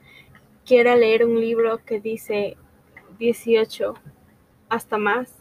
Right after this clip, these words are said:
no se le puede permitir, ¿verdad? Cada libro tiene un propósito. Para los niños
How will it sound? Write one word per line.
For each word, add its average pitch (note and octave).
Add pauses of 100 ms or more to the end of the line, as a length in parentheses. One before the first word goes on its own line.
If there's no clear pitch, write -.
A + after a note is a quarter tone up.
(480)
no A#3+
se A3+
le F#3+
puede F#3+
permitir, F#3+
¿verdad? F#3 (1600)
Cada D4 (120)
libro B3
tiene A3 (640)
un B3 (920)
propósito. - (560)
Para C4
los C#4+
niños E4